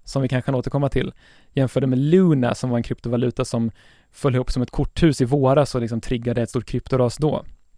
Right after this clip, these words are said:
Och det här leder ju till en panik mer eller mindre bland investerare som, och folk som har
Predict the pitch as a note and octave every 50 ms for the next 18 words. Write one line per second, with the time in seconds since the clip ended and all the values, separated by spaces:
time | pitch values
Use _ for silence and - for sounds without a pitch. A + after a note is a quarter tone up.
0 | _ _ _ - F3+ D#3+ D3+ D3 C#3 F3 D#3+ D#3+ D#3 D#3 D#3+ E3 D3 C3+ C#3 C3+
1 | - - C3+ A#2+ A#2+ B2 A#2+ A#2 _ - - - C#3+ C3+ C#3 D#3+ F3 E3+ C#3+ B2
2 | - - B2+ B2 A#2 A#2 A#2 A#2 A2+ A#2 A#2 A2+ A2+ A#2 B2 A#2 - B2+ C3+ B2
3 | B2 - - C3+ A#2+ A#2 A#2 A#2+ A#2+ - - B2+ A#2 A#2 C3+ C#3 - - - B2
4 | A#2 - - A#2+ - - D#3 E3+ E3+ D#3 C3+ B2+ A#2+